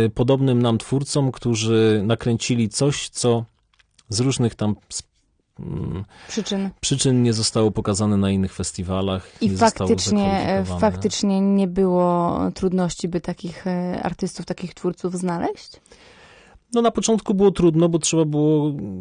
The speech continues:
Speaker 1: gdzieś tam medialnie się przebić, a jako że nasz festiwal jest, y,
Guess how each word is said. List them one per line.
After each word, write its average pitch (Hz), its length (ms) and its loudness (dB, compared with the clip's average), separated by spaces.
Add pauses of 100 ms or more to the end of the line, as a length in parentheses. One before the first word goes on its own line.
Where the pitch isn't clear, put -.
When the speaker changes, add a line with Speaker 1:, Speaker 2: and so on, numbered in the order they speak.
(120)
Speaker 1:
gdzieś 123 220 -4
tam 135 140 2
medialnie 135 520 4
się - 120 -4
przebić, 98 720 -2
a 98 300 -2
jako 101 260 -2
że 101 140 0
nasz 104 180 0
festiwal 107 520 0
jest, 98 480 0
y, 95 400 2